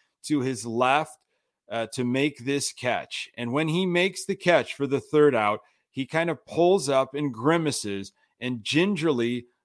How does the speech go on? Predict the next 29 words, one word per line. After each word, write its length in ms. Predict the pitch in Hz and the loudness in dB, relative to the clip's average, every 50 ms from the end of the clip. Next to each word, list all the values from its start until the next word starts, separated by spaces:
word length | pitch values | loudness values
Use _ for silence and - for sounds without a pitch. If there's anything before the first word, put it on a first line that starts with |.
| _ 113 | _ -8
leaves 540 | 113 113 120 120 123 123 127 120 104 - | -4 -2 0 0 0 0 -2 -4 -6 -4
the 100 | 107 135 - | -4 -4 -4
field. 560 | - - - 120 110 101 92 80 57 58 - _ _ | -4 -6 -4 -2 -2 -2 -4 -6 -8 -14 -20 _ _
Uh, 260 | - 110 110 110 107 | -4 -2 -2 -2 -4
he 200 | 101 - 131 139 | -4 -4 -4 0
was 240 | 147 160 170 139 - | 2 2 2 2 2
jogging, 540 | - 160 160 147 147 147 135 113 107 95 85 | 4 6 8 8 8 6 4 2 -4 -8 -8
folks. 560 | _ - 104 92 90 87 - - - - - | _ -8 -8 -6 -8 -8 -12 -14 -14 -14 -14
He 140 | - 110 117 | -12 -8 -6
was 260 | 120 120 117 - - | -4 -2 -2 0 0
simply 460 | - 147 147 143 - 135 147 156 147 135 | 2 0 0 0 -2 -2 -2 0 0 -2
jogging 720 | 110 - - 120 131 127 127 131 139 127 156 156 165 160 - _ _ _ _ _ - | -4 -4 0 2 4 4 4 4 2 0 -2 -4 -4 -6 -10 _ _ _ _ _ -4
to 140 | - 139 127 | -2 0 0
make 320 | 120 120 117 117 113 131 | 2 2 0 0 0 -4
a 40 | 120 | -6
catch. 640 | - - 120 117 104 82 - - - - - - _ _ _ _ _ _ _ - | -6 -4 -2 -2 -2 -2 -4 -6 -10 -10 -10 -12 _ _ _ _ _ _ _ -4
Uh, 180 | - 113 113 110 | 0 2 2 2
Gio 480 | 110 104 - 123 139 147 156 160 156 | 0 -2 -2 0 2 4 4 4 2
thankfully 580 | 143 - 156 151 151 143 - - 156 147 151 139 | 2 2 2 2 2 0 -2 -2 0 2 2 2
got 200 | 123 135 127 123 | 4 2 2 4
out 220 | 123 120 127 139 | 4 4 4 2
of 140 | 143 123 117 | 2 -2 -2
the 160 | 123 123 131 | -2 -2 -2
inning, 220 | 135 139 143 143 120 | 0 0 -2 -2 -2
but 120 | 123 117 | 0 0
Eloy 420 | 117 117 117 123 131 139 143 139 135 | 0 0 2 2 4 4 4 2 0
leaves 500 | 123 123 127 135 147 160 156 139 - - | -2 -2 -2 -2 -2 -2 -4 -6 -4 -4
the 120 | 127 120 | -4 -4
game. 560 | 95 95 110 113 113 113 120 127 131 139 131 | -2 -2 -2 0 0 0 0 -2 -2 -6 -8